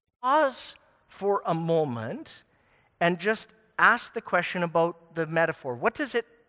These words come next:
actually mean that Christ would make Christ's home or become increasingly at home in your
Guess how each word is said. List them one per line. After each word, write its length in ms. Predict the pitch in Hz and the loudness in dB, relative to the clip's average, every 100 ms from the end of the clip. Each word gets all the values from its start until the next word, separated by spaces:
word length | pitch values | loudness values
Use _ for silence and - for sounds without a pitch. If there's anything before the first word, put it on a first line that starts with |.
| - | -6
actually 840 | 220 - - - 226 208 180 156 | -6 -6 -14 -8 -6 -4 -6 -8
mean 1080 | 143 139 165 226 208 135 117 104 139 226 240 _ _ _ _ _ | -10 -10 -8 -6 -4 -6 -6 -8 -10 -10 -12 _ _ _ _ _
that 300 | 151 175 - | 0 0 0
Christ 640 | - 190 208 220 - - - _ _ | -6 0 0 -2 -10 -16 -20 _ _
would 260 | 151 175 160 | -2 -2 0
make 580 | 156 165 185 180 - - | -2 0 0 -4 -12 -12
Christ's 460 | - 170 160 - | -2 -2 -2 -10
home 840 | - - 202 196 151 104 135 233 302 _ _ _ _ _ | -16 -10 -2 0 -2 -4 -8 -8 -10 _ _ _ _ _
or 120 | 170 | -2
become 560 | 170 196 - 208 208 208 208 | 0 -2 -2 2 4 2 -2
increasingly 800 | 170 - 165 160 156 143 135 - | -6 -4 -8 -6 -6 -4 -6 -8
at 260 | 160 165 - | -4 -4 -4
home 560 | - 147 131 117 117 - - _ | -10 -8 -6 -6 -8 -10 -20 _
in 460 | - 143 139 139 139 139 _ _ | -6 -2 -2 -2 -6 -12 _ _
your 600 | 127 135 127 123 117 117 | -10 -6 -2 -2 -2 -6